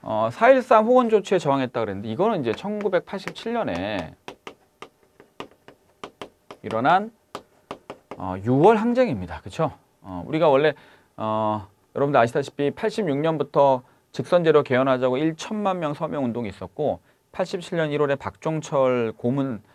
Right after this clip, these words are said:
살해 사건이 있었죠. 자, 그런 와중에 그런 분위기, 직선제 개헌 요구는 더 많아지는데 전두환이 사월 십삼 일 날 헌법을 수호하지 않겠다라고 선언을 한 것이고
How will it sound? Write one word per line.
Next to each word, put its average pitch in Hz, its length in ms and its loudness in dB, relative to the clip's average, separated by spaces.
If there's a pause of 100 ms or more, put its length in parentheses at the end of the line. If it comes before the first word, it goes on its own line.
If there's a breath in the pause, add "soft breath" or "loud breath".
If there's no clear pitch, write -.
(120 soft breath)
살해 156 200 -2
사건이 135 320 -4
있었죠. 110 440 -6 (340 soft breath)
자, 135 120 0
그런 175 220 4
와중에 143 480 0
그런 139 220 -2
분위기, 117 500 -4 (140)
직선제 135 460 -2
개헌 117 380 2
요구는 113 320 -2
더 107 80 -8
많아지는데 101 580 -4
전두환이 120 640 -2 (260 soft breath)
사월 170 240 2
십삼 156 320 -8
일 120 80 -4
날 95 160 -6
헌법을 143 500 -4
수호하지 135 320 -4
않겠다라고 95 520 -6
선언을 143 340 -10
한 165 100 -10
것이고 151 460 -4